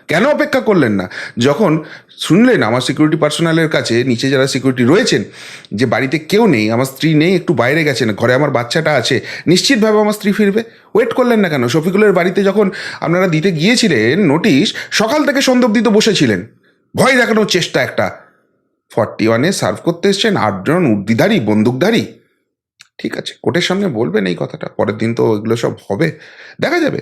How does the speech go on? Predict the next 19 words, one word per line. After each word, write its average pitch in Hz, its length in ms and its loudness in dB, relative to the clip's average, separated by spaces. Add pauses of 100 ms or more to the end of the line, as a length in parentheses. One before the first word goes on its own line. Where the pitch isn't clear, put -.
(120)
কোর্টও 160 240 2
কি 175 120 -2
বলে 127 260 2
যে 127 100 -2
হ্যাঁ, 123 340 0
এটাই 123 200 0
ফর্টি 123 360 0
ওয়ান, 123 240 0
ফর্টি 113 260 -2
ওয়ানে 123 240 2
সার্ভ 113 300 -2
করার 127 240 2 (360)
একটা 107 220 -4
প্রসিডিং 135 460 0
কিনা। 107 280 0 (640)
As 151 80 -6 (100)
per 208 140 2 (100)
ইসিআই 208 580 2
guideline, 160 640 0